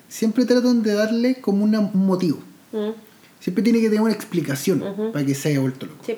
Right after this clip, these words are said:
Speaker 1: Siempre es como, "No, es que era un gallo con problema y todo". <clears throat>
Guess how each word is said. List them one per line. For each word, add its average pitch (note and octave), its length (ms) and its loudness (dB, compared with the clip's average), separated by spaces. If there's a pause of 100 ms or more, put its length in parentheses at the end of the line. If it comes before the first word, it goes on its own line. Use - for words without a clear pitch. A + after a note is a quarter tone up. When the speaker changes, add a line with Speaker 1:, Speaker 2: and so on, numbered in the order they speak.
(380)
Speaker 1:
Siempre F3+ 320 -2
es F#3 60 -2
como, F#3+ 260 0
"No, E3+ 160 2
es C#3 80 0
que C#3 440 -2
era C#3 180 0
un C3+ 100 2
gallo C#3 240 0
con B2+ 100 -4
problema B2 600 -2
y - 20 -12
todo". G#2 160 -16 (2000)
<clears throat> E3 360 2